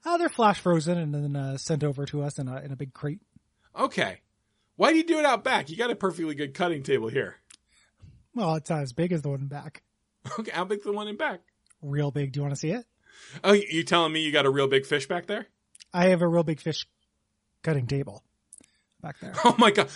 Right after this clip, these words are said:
Speaker 2: Wait a second. Did you kidnap real big fish and cut them in half?
Speaker 1: What did you think I was talking about when I said I made the fish?
Speaker 2: I, oh my God! This is, these are the members of Real Big Fish.
Speaker 1: Yeah.
Speaker 2: Oh my God!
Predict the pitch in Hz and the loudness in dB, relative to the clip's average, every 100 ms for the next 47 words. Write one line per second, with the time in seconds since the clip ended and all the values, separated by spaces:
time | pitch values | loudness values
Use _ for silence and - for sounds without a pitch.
0 | - 185 170 - 120 90 - 117 139 202 | 0 4 4 2 -2 -4 -12 -6 -4 0
1 | 185 170 175 135 143 151 139 - 143 185 | 0 2 2 2 0 0 -2 0 2 2
2 | - - - - 139 131 - _ - 170 | 0 -8 -16 -10 -4 -4 -6 _ -4 -2
3 | 160 156 139 139 143 - - - _ 240 | 0 0 2 4 4 2 -6 -20 _ 4
4 | 302 302 285 262 233 190 240 - 156 139 | 6 6 4 6 4 4 0 0 -2 -2
5 | 147 143 165 151 151 135 - 190 196 135 | -4 -2 -2 0 -2 -6 -6 -2 0 -2
6 | - - 196 190 180 185 185 151 170 214 | -6 4 6 6 4 4 4 2 0 -4
7 | 196 196 220 247 202 208 202 185 143 196 | -4 -2 0 2 4 6 6 4 2 4
8 | 202 185 143 254 302 - - - _ - | 6 4 2 -2 0 0 -6 -10 _ -2
9 | 359 294 - - 285 294 226 269 | 2 2 0 6 8 8 8 6